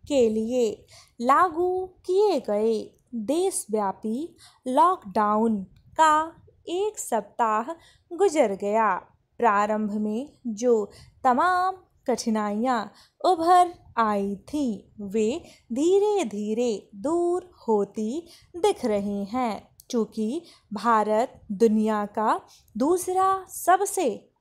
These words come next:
अधिक आबादी वाला देश है और उसे यकायक खुद को तमाम बंधनों में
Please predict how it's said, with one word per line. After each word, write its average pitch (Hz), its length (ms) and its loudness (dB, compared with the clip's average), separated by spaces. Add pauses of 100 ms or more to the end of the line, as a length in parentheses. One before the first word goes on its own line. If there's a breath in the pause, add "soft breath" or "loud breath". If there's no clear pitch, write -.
अधिक 269 380 0 (320 soft breath)
आबादी 349 800 0
वाला 202 580 -2 (160)
देश 233 420 -4
है 220 400 -4 (440 soft breath)
और 214 260 4
उसे 220 640 -2
यकायक 226 720 0 (360 soft breath)
खुद 381 240 0
को 370 440 0 (120)
तमाम 381 480 0 (140)
बंधनों 220 720 0
में 214 260 -8